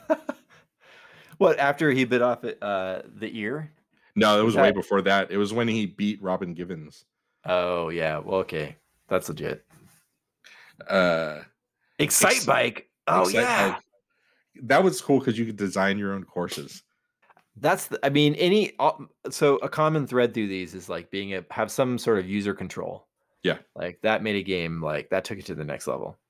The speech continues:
Speaker 2: So, and I'll say somebody stole my Excite Bike. And if you were the perpetrator who stole my Excite Bike and you're listening to this,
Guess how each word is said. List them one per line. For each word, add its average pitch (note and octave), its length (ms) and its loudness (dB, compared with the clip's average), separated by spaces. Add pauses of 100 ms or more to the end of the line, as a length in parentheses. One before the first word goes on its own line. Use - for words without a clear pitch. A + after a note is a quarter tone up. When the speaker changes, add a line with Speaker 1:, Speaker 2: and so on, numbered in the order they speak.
(340)
Speaker 2:
So, C3+ 320 2
and C3 180 0
I'll C3 100 2
say C#3 320 2
somebody B2+ 320 -2
stole A2+ 320 -2
my B2 140 -8
Excite F#2 420 -8
Bike. A#2 240 -14 (840)
And F2+ 120 -2
if - 140 -6
you G#2+ 100 2
were A#2+ 80 6
the G#2 80 0
perpetrator A2+ 580 -2
who F#2 140 -10
stole F#2+ 260 -8
my G2+ 160 -8
Excite - 460 -10
Bike G#2 340 -4 (380)
and D#2+ 80 -8
you're D#2+ 120 -4
listening F#2 380 -2
to G#2 80 0
this, G#2+ 360 -2